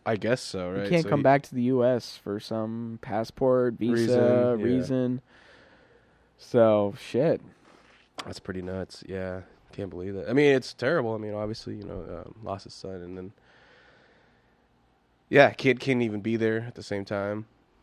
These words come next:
Speaker 1: Um, but it was crazy. Yeah, I just knew that. I just saw, like, M F Doom was trending, and I was like, "What the fuck?" Like,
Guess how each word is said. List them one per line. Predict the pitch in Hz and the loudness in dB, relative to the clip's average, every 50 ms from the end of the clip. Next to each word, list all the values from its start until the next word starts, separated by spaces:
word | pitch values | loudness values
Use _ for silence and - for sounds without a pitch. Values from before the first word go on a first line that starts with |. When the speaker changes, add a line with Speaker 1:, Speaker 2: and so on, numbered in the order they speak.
| _ _ - - - | _ _ -20 -18 -12
Speaker 1:
Um, | - 90 90 87 82 - - 62 - - _ _ | -8 -6 -6 -6 -6 -8 -10 -12 -16 -18 _ _
but | - 117 | 2 4
it | 135 | 6
was | 147 - | 6 6
crazy. | - 185 185 175 151 | 6 6 6 6 4
Yeah, | 139 143 156 156 143 143 | 4 4 4 4 4 4
I | 143 151 | 4 4
just | 151 151 - - | 4 2 -2 2
knew | 151 147 147 | 4 6 8
that. | 139 135 127 120 101 | 8 8 6 6 4
I | 117 123 131 | 2 2 2
just | 131 127 - | 2 0 2
saw, | - 151 139 | 6 6 8
like, | 127 123 110 | 8 6 6
M | - 123 123 120 | 4 4 4 4
F | 120 104 104 | 4 2 0
Doom | - 117 120 117 113 107 101 98 101 | 0 2 2 4 2 0 -2 -4 -6
was | 101 95 | -8 -10
trending, | - - - 127 110 110 98 95 90 90 | -10 -8 -2 -2 -2 -2 -2 -6 -6 -6
and | 95 98 95 | -6 -6 -6
I | |
was | 95 98 95 | -6 -6 -6
like, | 101 95 90 | -8 -8 -8
"What | 117 135 | -8 -10
the | - 123 | -10 -10
fuck?" | 117 139 156 170 160 - - | -10 -10 -10 -10 -12 -14 -14
Like, | 110 92 85 78 - | -12 -10 -10 -12 -14